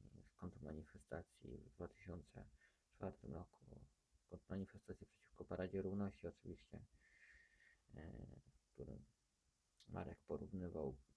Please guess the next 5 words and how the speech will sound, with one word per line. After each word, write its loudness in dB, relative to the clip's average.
mm, -12
mam 0
taką -4
nadzieję, 4
że, 2